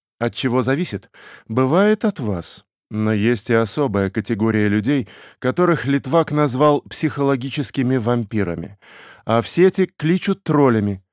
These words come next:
Их задача — высасывать твой ресурс. Для одних это невротический кайф, для других — шаг на пути к богатству. Жесткие переговоры, слышали? Идеальный вариант, разумеется,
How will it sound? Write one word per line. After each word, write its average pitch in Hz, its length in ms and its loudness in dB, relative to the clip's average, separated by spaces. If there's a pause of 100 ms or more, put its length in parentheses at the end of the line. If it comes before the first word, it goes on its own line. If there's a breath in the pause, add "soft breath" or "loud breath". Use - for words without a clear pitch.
(280)
Их 135 200 2
задача — 120 560 2 (160 soft breath)
высасывать 139 840 0
твой 110 280 0
ресурс. 101 580 -6 (560 loud breath)
Для 131 260 4
одних 180 480 2
это 160 300 0
невротический 147 920 -2
кайф, 85 420 -6 (180 loud breath)
для 123 320 2
других — 120 480 0 (200 soft breath)
шаг - 520 -2
на 123 200 0
пути 117 320 -2
к 101 60 -8
богатству. 131 680 -2 (400 loud breath)
Жесткие 170 640 0
переговоры, 139 640 2
слышали? 107 500 -2 (520)
Идеальный 117 560 2
вариант, 117 420 0
разумеется, 104 720 0